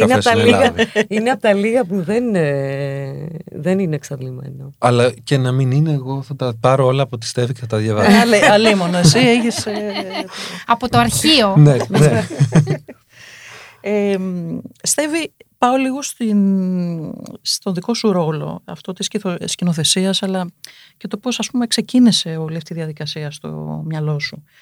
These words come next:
Speaker 3: Ε, τι είναι αυτό που σε ελκύει στον Ηλία Πετρόπουλο;
Speaker 1: Ε,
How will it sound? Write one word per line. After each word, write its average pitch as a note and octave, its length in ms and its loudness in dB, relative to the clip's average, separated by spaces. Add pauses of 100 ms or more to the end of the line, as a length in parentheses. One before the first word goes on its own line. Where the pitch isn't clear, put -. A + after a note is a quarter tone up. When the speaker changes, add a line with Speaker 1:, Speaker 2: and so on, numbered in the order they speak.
(420)
Speaker 3:
Ε, F#3+ 560 -2 (160)
τι - 120 -10
είναι G4+ 120 -6
αυτό E4+ 180 -12
που A#3 120 -8
σε - 240 -2
ελκύει E3+ 580 -2
στον D#3 460 -4
Ηλία D3+ 380 0
Πετρόπουλο; C3+ 600 -2 (1800)
Speaker 1:
Ε, G#3+ 140 -6